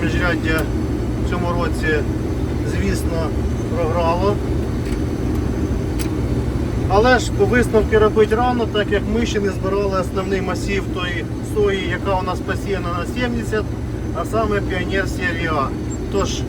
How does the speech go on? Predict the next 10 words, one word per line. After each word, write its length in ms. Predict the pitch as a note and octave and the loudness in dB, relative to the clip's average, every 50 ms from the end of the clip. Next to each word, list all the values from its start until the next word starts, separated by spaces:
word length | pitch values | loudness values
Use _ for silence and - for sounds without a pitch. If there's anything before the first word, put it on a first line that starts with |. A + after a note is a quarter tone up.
| - - - - - - - - | -4 -4 -4 -4 -4 -4 -4 -2
слідкуємо. 680 | - G#3 G#3 - - A#3+ B3+ B3+ A#3+ A#3 A3 A3 G#3+ G3 - - - - - - - - - - - - - - - - - - - - - | 0 0 0 0 0 0 0 2 2 4 4 4 4 2 0 -2 -4 -4 -4 -4 -4 -4 -4 -4 -4 -4 -4 -4 -4 -4 -4 -4 -4 -2 0
А, 580 | F3+ F#3 F#3 F#3 F3+ F3+ F3+ F3 F3 F3 F3 E3+ E3 - - - - - - - - - - - - - - - - - - - - - - | 0 2 2 4 4 4 4 4 4 4 4 2 0 -2 -4 -4 -4 -4 -4 -4 -4 -4 -4 -4 -4 -4 -4 -4 -6 -6 -6 -6 -6 -4 -2
гадаю, 340 | - G#3 G3+ B3 A#3+ A3+ A3 | 0 0 2 4 4 4 4
буде 220 | G#3 A3+ G#3 G3 G3+ | 4 2 2 0 0
цікаво. 580 | - - G3+ - G3+ F#3+ F3 - - - - - - | 0 -2 -2 0 0 2 2 0 0 -2 -2 -2 -2
Тож, 160 | F#3+ F#3 - - - - - - - - - - - - - - | -4 -4 -4 -4 -4 -4 -4 -4 -4 -6 -6 -6 -6 -6 -2 -2
підписуємося, 1040 | G#3+ A3 - - - C#4 C4 B3 - B3+ A#3 A3 G#3+ G#3+ G#3 F#3+ - G#3+ G#3 G3+ F#3+ - - | -2 -2 -2 -2 -4 -2 -2 -2 0 0 0 2 4 2 2 2 4 4 4 4 2 0 0
ставимо 340 | - A3 A3 G#3 G#3 G3+ G3+ | 0 2 2 2 2 2 2
колокольчик. 720 | G3+ G#3+ G#3+ G#3+ A3 G3+ - B3 B3 A#3 G#3+ - - G#3+ F#3 - - - - - - - - - - - - | 2 2 2 2 0 0 0 0 -2 -2 0 -2 -2 -2 -2 -4 -6 -6 -6 -6 -6 -6 -6 -6 -6 -2 0
Кому 400 | G3+ G#3+ A3 A3+ A3+ G#3+ G#3 F#3+ | 0 2 2 4 6 6 6 6